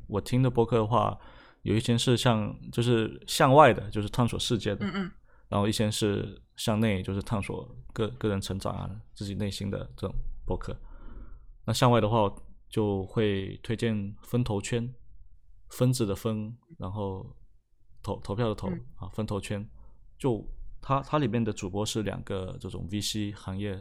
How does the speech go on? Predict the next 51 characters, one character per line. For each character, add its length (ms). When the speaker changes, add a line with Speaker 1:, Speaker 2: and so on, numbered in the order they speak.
Speaker 1:
从 220
业 100
者， 140
Speaker 2:
嗯。 80
Speaker 1:
然 160
后 480
他 140
们 80
每 140
一 60
期 180
就 120
会 180
针 200
对 160
一 100
个， 340
一 80
个 200
行 220
业 160
或 100
者 60
一 60
个 60
领 220
域 240
去， 360
去 180
挖 180
开 120
来 100
讲 180
里 140
面 140
的 200
这 120
种 160
逻 240
辑 240
啊， 160
然 120
后 300
它 80
的 100
一 60
些， 220
呃， 280
趣 280
事 220
啊。 140